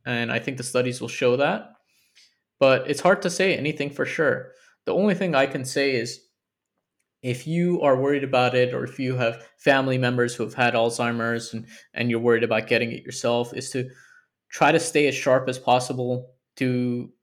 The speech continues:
a lot of reading, a lot of learning outside of your field of expertise, learn new things all the time, learn new instruments, learn,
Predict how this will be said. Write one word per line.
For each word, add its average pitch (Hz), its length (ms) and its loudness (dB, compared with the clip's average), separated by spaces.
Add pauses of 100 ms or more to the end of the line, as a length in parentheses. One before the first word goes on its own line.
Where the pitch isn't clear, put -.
(140)
a 120 40 -4
lot 120 200 4
of 120 120 -4
reading, 127 340 -2
a 120 60 -6
lot 113 200 0
of 117 120 -2
learning 120 560 -2 (240)
outside 127 380 2
of 123 120 4
your 117 80 0
field 123 260 -2
of 117 120 -4
expertise, 117 760 -6
learn 131 200 -2
new 131 140 -2
things 127 280 -4
all 117 100 0
the 120 100 -12
time, 117 540 -2
learn 120 160 -2
new 123 180 -4
instruments, 123 720 -8 (840)
learn, 127 680 0